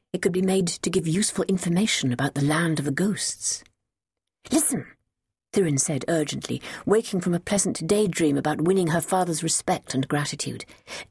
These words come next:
"Just ahead, I can hear snarling." The soldier took her word for it and levelled his spear. "Pull in behind me," he said,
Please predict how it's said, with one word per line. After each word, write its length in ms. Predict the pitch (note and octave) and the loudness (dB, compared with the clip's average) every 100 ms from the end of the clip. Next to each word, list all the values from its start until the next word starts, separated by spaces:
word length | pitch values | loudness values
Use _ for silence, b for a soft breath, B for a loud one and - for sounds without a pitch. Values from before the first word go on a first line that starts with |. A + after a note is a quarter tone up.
| _ - | _ 0
"Just 240 | E4 F4 | 0 2
ahead, 260 | D4+ D#4 - B B - | 2 0 -2 B B -2
I 80 | C4 | 0
can 140 | B3 | 2
hear 160 | A3 A#3+ | 2 2
snarling." 580 | - C#4 B3+ G#3+ C#3+ - _ _ _ _ _ _ _ _ _ B B | 2 2 2 0 -2 -8 _ _ _ _ _ _ _ _ _ B B
The 60 | F#3 | -2
soldier 460 | - A#3 G3+ - | 2 2 0 -4
took 220 | A#2+ E3 E3 | -4 -2 0
her 120 | D3 | 2
word 260 | F#3+ F3 | 2 2
for 200 | - G#2 - | -2 -10 -10
it 120 | - | -4
and 140 | C#3 | 0
levelled 280 | C#3 C#3 B2 | 0 -2 -2
his 100 | C3+ | -2
spear. 380 | - - F3 A#2+ - _ _ _ _ _ _ _ _ _ _ - | -2 -2 -6 -6 -14 _ _ _ _ _ _ _ _ _ _ -14
"Pull 160 | - B3 | 0 4
in 140 | B3 | 4
behind 340 | A3 G3+ D#3 C#3 | 4 4 2 0
me," 220 | C#3+ - _ _ | -2 -6 _ _
he 100 | - | -4
said, 300 | D3 A#2 A2+ | -2 -2 -4